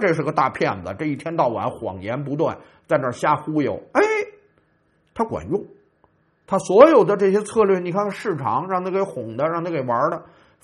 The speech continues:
翻云覆雨，在这儿这么折腾。哎，你看到没有？市场还能情绪很稳定，他有他的招儿啊。所以说呢，这就是目前的一个情况。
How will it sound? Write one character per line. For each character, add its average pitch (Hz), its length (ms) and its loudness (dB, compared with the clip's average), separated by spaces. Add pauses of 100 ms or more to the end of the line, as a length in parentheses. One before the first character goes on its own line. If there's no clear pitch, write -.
翻 196 240 -4
云 180 240 0
覆 160 280 0
雨， 113 200 -2
在 165 160 -2
这 170 80 -2
儿 165 80 0
这 160 80 -2
么 147 100 -6
折 175 240 2
腾。 127 180 -4 (140)
哎， 262 100 -12 (300)
你 247 80 -6
看 208 220 -4
到 202 80 -8
没 202 80 -10
有？ 208 100 -8
市 196 200 -12
场 151 280 -4
还 170 80 -6
能 165 220 -4 (320)
情 208 260 -2
绪 220 180 0
很 185 220 0
稳 113 180 -4
定， 170 220 0 (800)
他 277 100 6
有 - 160 2
他 165 140 -4
的 185 100 -4
招 220 140 4
儿 - 240 0 (100)
啊。 - 220 -10
所 156 180 -4
以 147 80 2
说 165 180 -2
呢， 139 320 -2 (1200)
这 147 120 2
就 143 140 2
是 151 80 -2
目 143 220 -2
前 113 240 -4
的 131 80 -2
一 113 140 -2
个 107 420 -2
情 78 220 -14
况。 80 240 -8